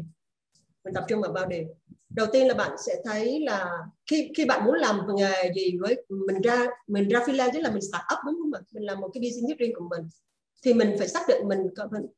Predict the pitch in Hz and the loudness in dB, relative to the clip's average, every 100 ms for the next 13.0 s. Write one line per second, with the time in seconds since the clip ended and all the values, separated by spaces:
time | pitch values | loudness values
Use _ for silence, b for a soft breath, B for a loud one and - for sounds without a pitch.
0 | - 190 190 262 262 185 185 185 180 - | -6 -4 -2 -2 -2 -2 -2 -2 -2 -2
1 | 214 269 - - 160 170 170 196 202 - | 0 0 -2 -4 -4 0 0 0 -2 -6
2 | 180 180 160 _ _ _ _ _ _ _ | -6 -8 -12 _ _ _ _ _ _ _
3 | 180 185 233 220 190 165 156 175 170 196 | 0 4 6 4 2 0 -2 -2 -2 -4
4 | 240 196 214 - 196 160 _ _ _ _ | -4 -6 -10 -12 -10 -10 _ _ _ _
5 | _ _ 349 294 262 240 208 196 220 214 | _ _ 2 4 8 8 6 4 4 4
6 | 202 202 175 - _ 208 208 196 202 165 | 2 0 -4 -6 _ -2 0 0 -2 -4
7 | - 220 269 381 240 294 302 262 240 - | -2 2 2 2 2 4 4 4 0 -2
8 | - _ 220 311 294 277 262 269 262 180 | -10 _ -2 0 2 2 2 -2 -2 -2
9 | 160 254 311 - _ _ _ _ _ _ | -2 -4 -4 -8 _ _ _ _ _ _
10 | _ 185 175 - 262 247 254 202 202 220 | _ 0 0 2 2 4 2 0 -2 -4
11 | 220 220 220 214 180 240 240 359 294 220 | -4 -6 -8 -4 0 2 0 -2 -4 -2
12 | 185 180 202 240 240 220 202 233 233 202 | -2 -2 2 2 2 -2 -2 -2 0 0